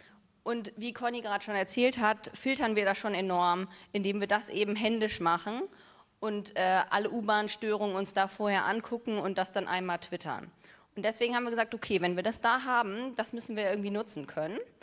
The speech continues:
Und haben gesagt, „Okay, wir fangen erstmal mit den U-Bahn-Störungen an“, weil die auch eben am relevantesten sind.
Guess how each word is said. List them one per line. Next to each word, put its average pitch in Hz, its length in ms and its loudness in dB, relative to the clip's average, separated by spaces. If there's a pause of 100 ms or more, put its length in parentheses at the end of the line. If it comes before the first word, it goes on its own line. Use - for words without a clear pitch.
(300)
Und 214 120 -4
haben 214 100 -2
gesagt, 208 260 -4
„Okay, 196 240 -6
wir 180 80 -2
fangen 202 220 0
erstmal 196 240 0
mit 190 100 -4
den 185 100 -2
U-Bahn-Störungen 135 680 -8
an“, 160 120 -2
weil 180 140 2
die 190 140 -2
auch 190 120 0
eben 190 240 -2
am 170 120 -2
relevantesten 160 640 -4
sind. - 300 -10